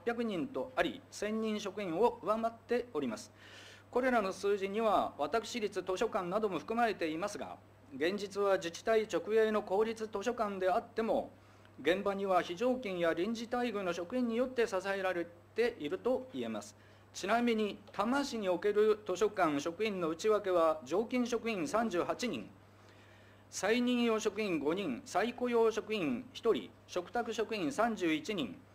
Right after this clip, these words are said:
非常勤一般職員四十六人の計百二十一人であります。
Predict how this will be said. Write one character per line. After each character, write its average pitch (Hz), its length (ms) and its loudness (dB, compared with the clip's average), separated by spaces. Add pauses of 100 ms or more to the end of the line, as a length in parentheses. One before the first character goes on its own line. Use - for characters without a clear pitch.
(160)
非 170 160 -4
常 226 200 6
勤 226 220 -2
一 202 140 -6
般 233 180 2
職 214 220 -4
員 185 160 0
四 233 200 0
十 196 140 2
六 185 220 0
人 175 200 -4
の 143 100 -2
計 202 260 2
百 190 240 -4
二 247 160 -2
十 208 180 0
一 151 220 -2
人 202 200 -2
で 214 140 6
あ 170 60 6
り 131 80 -6
ま 104 100 -10
す。 - 120 -18